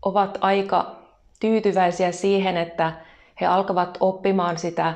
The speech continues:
äänenkäytön perustekniikkaa,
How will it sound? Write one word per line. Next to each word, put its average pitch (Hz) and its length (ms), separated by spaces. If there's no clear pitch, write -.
äänenkäytön 240 580
perustekniikkaa, 202 1500